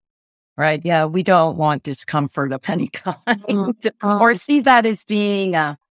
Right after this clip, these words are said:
Speaker 1: uh, instead of having sort of the yin yang, you know, concept,
Speaker 2: Yeah.
Speaker 1: like, "Oh, that's bad." No, no, actually, it's here to teach you something. If,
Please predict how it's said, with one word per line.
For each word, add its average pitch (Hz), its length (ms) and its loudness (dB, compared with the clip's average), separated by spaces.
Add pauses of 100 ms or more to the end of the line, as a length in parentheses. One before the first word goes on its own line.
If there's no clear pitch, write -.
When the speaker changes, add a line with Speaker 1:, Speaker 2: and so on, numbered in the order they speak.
Speaker 1:
uh, 160 180 -4
instead 185 380 0
of 165 160 -4
having 170 320 0
sort 160 220 0
of 135 60 -2
the 143 80 0
yin 165 380 -2
yang, 170 540 0
you 185 160 0
know, 170 200 2
concept, 165 360 -2
Speaker 2:
Yeah. 165 300 2
Speaker 1:
like, 151 180 -2
"Oh, 190 240 6
that's 165 240 4
bad." 117 340 -4 (100)
No, 151 300 -2
no, 160 540 2
actually, 147 480 -2
it's 120 120 -8
here 143 220 -8
to 135 80 -14
teach - 320 -14
you 143 80 -14
something. - 460 -16 (600)
If, 226 300 2